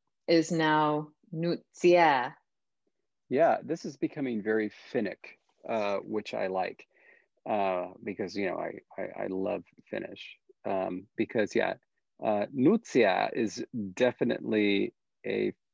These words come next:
Speaker 2: Finnish-like word, except that it wouldn't be nutsia, it would be nutsia, you know, with a front
Speaker 1: Nice.
Speaker 2: vowel, uh,
Speaker 1: Yeah.
Speaker 2: nutsia. Um, so have we killed our central vowels yet?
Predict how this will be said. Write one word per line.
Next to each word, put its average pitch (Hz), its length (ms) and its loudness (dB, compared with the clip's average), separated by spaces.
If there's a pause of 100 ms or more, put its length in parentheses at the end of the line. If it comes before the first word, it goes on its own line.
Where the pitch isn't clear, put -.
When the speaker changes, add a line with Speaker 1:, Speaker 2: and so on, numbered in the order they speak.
(100)
Speaker 2:
Finnish-like 110 680 0
word, 110 440 4
except - 380 -4
that 107 100 -2
it 104 80 -2
wouldn't 107 280 0
be 95 100 -2
nutsia, 104 600 2
it - 40 0
would 87 140 -4
be 98 180 -2
nutsia, 107 580 0 (1400)
you 113 160 -4
know, 101 40 -4
with 101 180 -6
a 95 100 -4
front - 40 -10
Speaker 1:
Nice. 120 300 -2
Speaker 2:
vowel, - 260 -2 (320)
uh, 110 240 -4
Speaker 1:
Yeah. 139 200 2
Speaker 2:
nutsia. - 360 -6 (880)
Um, 117 400 2 (1200)
so 139 420 4 (240)
have 143 160 -4
we 170 120 4
killed 233 240 2
our 247 100 4
central 190 320 -4
vowels 139 280 2
yet? 190 200 -4